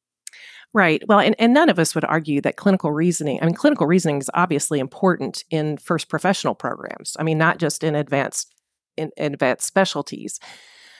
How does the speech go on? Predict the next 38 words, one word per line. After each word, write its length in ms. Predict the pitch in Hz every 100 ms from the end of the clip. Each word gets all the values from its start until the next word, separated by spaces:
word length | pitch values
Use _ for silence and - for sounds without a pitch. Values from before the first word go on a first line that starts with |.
| - - _ _ _ -
But 160 | 196
I 100 | 185
think 440 | 185 - 240 226 -
when 180 | 196 180
you 100 | 175
get 140 | 185
into 240 | 180 -
a 60 | 147
specialty 760 | - 156 156 147 - 220 220
and 120 | - 156
a 40 |
subspecialty 880 | 143 165 156 - 156 - 190 214 -
area, 420 | 185 196 196 196
the 120 | 180
level 440 | 151 160 180 202 190
of 120 | -
clinical 480 | - 165 156 147 151
reasoning 480 | 147 156 151 139 139
changes. 880 | - 151 143 123 - - - - - - - -
So 120 | 175
you're 140 | 170
going 280 | 170 160 165
back 200 | 151 123
to 80 | -
patient 440 | - 147 - 139 -
experiences, 1080 | - - - 190 185 185 175 180 170 165 160
physical 340 | - 151 - 139
therapists, 580 | 165 165 156 151 - - _
you 140 | 151
know, 80 | 147
your 260 | 143 160 170
own 180 | 170 170
experiences, 1000 | 170 - 170 160 160 - 160 156 156 - - - - -
uh, 220 | 139 135
with, 240 | 135 147 -
with 160 | 165 -
patients, 760 | 175 160 - 165 - - - -
uh, 220 | 127 123